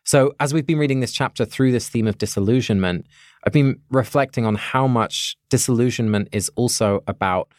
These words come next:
the hope that's been built up and the promise that you've been feeling before this moment of disappointment hits.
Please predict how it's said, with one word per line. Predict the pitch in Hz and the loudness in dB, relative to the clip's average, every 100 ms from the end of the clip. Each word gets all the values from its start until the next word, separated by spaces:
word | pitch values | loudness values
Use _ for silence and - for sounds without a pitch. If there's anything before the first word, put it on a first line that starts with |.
| _ _ - | _ _ -2
the | |
hope | 110 143 190 - | 0 2 2 0
that's | - - | -6 -6
been | - 110 | 0 0
built | 98 117 104 127 | 2 0 0 -2
up | - 104 | -2 -2
and | 104 | -2
the | - | -2
promise | - - 143 139 98 90 - - _ _ _ _ _ - | -6 0 0 2 -2 -4 -8 -10 _ _ _ _ _ 0
that | - | 2
you've | 123 113 | 2 2
been | 131 110 | 2 0
feeling | - 185 175 101 95 | 0 0 2 0 -4
before | 87 - - 120 107 | -4 -4 0 0 0
this | 104 | -2
moment | 101 92 92 | -2 -2 -2
of | 85 | -6
disappointment | 90 - - 92 87 82 - | -6 -8 -4 -2 -2 -6 -4
hits. | 101 - - - | -4 -4 -6 -16